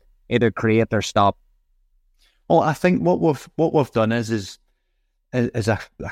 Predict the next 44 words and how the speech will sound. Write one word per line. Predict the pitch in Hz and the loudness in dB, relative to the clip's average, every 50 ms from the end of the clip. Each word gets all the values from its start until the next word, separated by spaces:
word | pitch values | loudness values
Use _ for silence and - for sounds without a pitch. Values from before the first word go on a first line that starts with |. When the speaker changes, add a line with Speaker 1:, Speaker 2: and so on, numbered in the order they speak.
| - - | -4 0
Speaker 2:
guess, | 123 110 - 110 | 0 0 0 -2
a | 90 - | -6 -4
sort | - - 113 - | -2 0 0 0
of | 90 - | -2 -4
coaching | - 123 127 113 - - 107 90 | -2 0 0 0 0 -2 -4 -4
community, | - - 95 95 98 104 117 120 - - 123 107 | -4 -4 -2 -2 0 0 -2 -2 0 0 2 2
right, | 110 120 120 92 | 2 2 2 0
is | 87 90 | 0 -2
that | 107 101 | -4 -4
we've | 101 90 95 | -4 -2 -2
maybe | 110 117 131 143 156 - 151 143 | 0 2 4 4 4 4 2 0
complicated | - - - 110 107 104 - - 135 - - 135 135 123 123 131 | 0 -2 -2 -2 -2 -2 -2 -2 -2 0 0 2 2 4 4 4
a | 131 | 2
little | 123 131 113 92 123 | 2 2 2 2 0
bit, | 113 120 120 - - | 0 0 0 0 -2
right? | 110 113 123 127 117 - _ | -2 -2 -2 -2 -4 -6 _
And | - 107 120 | -4 0 2
what | 135 104 | 2 2
I | 127 | 4
mean | 117 123 131 147 151 | 4 4 4 4 4
by | 143 139 135 | 2 2 2
that | 113 113 110 107 95 101 101 | 2 0 0 0 0 0 -2
is, | 95 92 87 - - - _ _ _ _ _ _ _ _ _ - | -2 -4 -6 -10 -16 -18 _ _ _ _ _ _ _ _ _ -6
is | - 104 | -2 -2
if | 104 - - | -2 0 0
we, | 113 107 - _ _ - - | -2 -2 -2 _ _ -10 -8
if | - - - | -8 -6 -4
we | 110 98 | -4 -4
take | - - - 147 143 151 - - - | -4 -2 0 2 2 2 2 0 -2
the, | 101 113 110 107 107 107 110 104 - - | -2 0 0 0 0 0 0 -2 -2 -4
the | 101 98 | -8 -8
two-goal | - - - 131 127 120 110 98 98 95 101 | -6 -2 0 2 2 2 2 0 -2 -2 -2
approach, | 98 - - - 110 107 101 - - - - | -4 -4 -2 -2 0 0 -2 -4 -6 -6 -4
right, | 104 104 110 110 - - _ - | -2 0 0 0 -2 -4 _ -8
it's | 98 - - | -6 -4 -2
a | 101 95 | -2 -2
real | 90 92 117 127 127 120 | 0 2 2 2 2 0
simple, | - - 117 107 104 98 - - 107 98 90 | 0 -2 0 0 0 0 -2 -4 -4 -4 -4
here's | - 123 127 127 117 110 | 0 2 2 2 4 4
where | 120 110 | 2 2
I | 107 101 | 2 2
defend | 113 104 - - 110 104 107 104 95 | 0 -2 -2 -2 0 0 0 0 0
behind | - 90 98 101 98 95 92 | -2 -2 -2 -2 -2 -2 -2
me, | 95 95 95 - | -2 -2 -2 -4